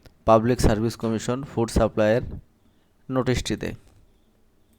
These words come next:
পাবলিক সার্ভিস কমিশন ওয়েস্ট বেঙ্গল অ্যাডভার্টাইজমেন্ট নাম্বার চার দু হাজার তেইশ, ইম্পর্টেন্ট অ্যানাউন্সমেন্ট, competitive examination for recruitment to the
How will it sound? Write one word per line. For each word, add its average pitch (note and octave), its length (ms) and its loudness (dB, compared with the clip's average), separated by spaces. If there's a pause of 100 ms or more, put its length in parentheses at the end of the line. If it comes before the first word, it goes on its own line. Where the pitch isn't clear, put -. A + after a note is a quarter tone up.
(1200)
পাবলিক C3 320 6
সার্ভিস D3 340 4
কমিশন B2+ 480 -2
ওয়েস্ট A#2+ 320 2
বেঙ্গল A#2 240 0
অ্যাডভার্টাইজমেন্ট A2+ 640 0
নাম্বার G#2 300 0
চার A2 360 4
দু G#2+ 80 0
হাজার G#2 160 2
তেইশ, G#2+ 440 -2 (520)
ইম্পর্টেন্ট C3 720 4 (120)
অ্যানাউন্সমেন্ট, G#2 720 0 (640)
competitive E3 640 4
examination B2 640 0
for A#2 320 4 (220)
recruitment C3 800 -4 (640)
to C#3 120 2
the C#3 200 8